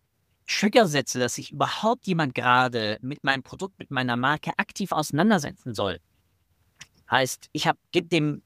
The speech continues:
der Person keine Incentivierung mit hinten raus zu sagen, "Boah, ja, das will ich jetzt, das will ich jetzt kaufen" oder sonst was, dann ist ja natürlich auch klar, dass das hinten raus keine Wirkung hat und dass es dann eher sozusagen eine Art,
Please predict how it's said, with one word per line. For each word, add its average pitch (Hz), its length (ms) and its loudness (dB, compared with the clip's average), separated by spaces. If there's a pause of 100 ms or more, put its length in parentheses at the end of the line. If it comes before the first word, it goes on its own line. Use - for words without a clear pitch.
der 139 80 6
Person 147 360 -2
keine 147 220 -2
Incentivierung 143 720 0
mit 147 200 -2
hinten 196 260 -2
raus 143 180 2
zu - 120 -6
sagen, 123 200 4
"Boah, 139 180 2
ja, 131 200 0
das 123 160 -10
will 151 100 -2
ich 151 120 -6
jetzt, - 180 -8
das - 80 -16
will 139 80 -6
ich 131 60 -10
jetzt - 120 -16
kaufen" 143 300 0
oder 120 80 -2
sonst 185 220 0
was, 139 180 0 (920)
dann 175 200 2
ist 208 160 0
ja 220 120 2
natürlich 196 440 -2
auch 190 100 -2
klar, 247 200 2
dass 226 160 -8
das 175 100 -4
hinten 165 260 -2
raus 135 220 2
keine 131 320 -2
Wirkung 131 320 -4
hat - 260 -14
und 127 120 -6
dass 131 180 0
es - 140 -12
dann 165 580 2
eher 143 340 0 (220)
sozusagen 131 600 -2
eine 127 140 -2
Art, 120 340 0